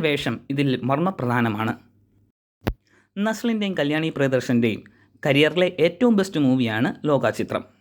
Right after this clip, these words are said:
ഹോളിവുഡിലും ബോളിവുഡിലുമൊക്കെ കാണുന്നത് പോലെ ഒരു ചിത്രത്തിൻ്റെ നാലഞ്ച് പാർട്ട് മലയാളത്തിൽ ആദ്യമായാണ് ഇങ്ങനെ വരുന്നത്, അതും ഒരു സൂപ്പർ ഹീറോ മൂവിയുടെ. കേരളത്തിലെ തന്നെ സ്ത്രീയെ കഥാപാത്രമാക്കുന്ന ആദ്യത്തെ സൂപ്പർ ഹീറോ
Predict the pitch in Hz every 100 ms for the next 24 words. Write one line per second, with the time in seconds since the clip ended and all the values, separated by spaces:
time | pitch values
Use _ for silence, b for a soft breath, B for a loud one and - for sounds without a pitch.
0 | _ _ _ _ _ 214 240 226 202 202
1 | 190 160 175 175 160 147 135 123 120 123
2 | 143 139 120 107 - b b 165 180 202
3 | 165 151 151 117 123 131 139 165 175 151
4 | 139 - 185 - 139 143 175 180 175 135
5 | 135 160 202 196 135 113 131 - 208 202
6 | 175 113 113 113 107 - _ _ 117 131
7 | 143 - 131 127 143 147 190 185 139 139
8 | 117 104 92 - _ _ _ _ _ _
9 | - b b b - 214 208 220 220 190
10 | 156 110 - _ _ - - 139 143 170
11 | 190 - 143 131 147 170 180 185 160 165
12 | 165 180 - 151 180 214 208 180 139 147
13 | 143 139